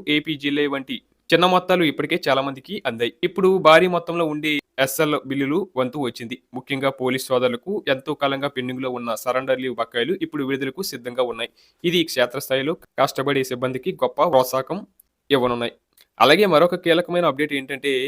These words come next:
డిసెంబర్ నెల జీతాలు మరియు పెన్షన్లు రెండు వేల ఇరవై ఆరు జనవరి ఒకటో తేదీనే అందేలా ప్రభుత్వం అన్ని సన్నాహాలు చేస్తుంది.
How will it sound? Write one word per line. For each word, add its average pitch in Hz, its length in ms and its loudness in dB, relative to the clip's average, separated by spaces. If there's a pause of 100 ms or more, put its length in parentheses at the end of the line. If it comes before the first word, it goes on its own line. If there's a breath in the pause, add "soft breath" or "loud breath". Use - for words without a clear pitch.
(140)
డిసెంబర్ 165 480 -2
నెల 170 160 0
జీతాలు 139 440 -4
మరియు 131 280 -6
పెన్షన్లు 123 480 -10 (120)
రెండు 123 240 -6
వేల 139 120 2
ఇరవై 127 200 -2
ఆరు 127 180 2
జనవరి 135 420 -2
ఒకటో 120 280 -6
తేదీనే 127 420 -4
అందేలా 120 320 -4
ప్రభుత్వం 127 500 -2
అన్ని 123 220 -6
సన్నాహాలు 123 480 -8
చేస్తుంది. 120 420 -10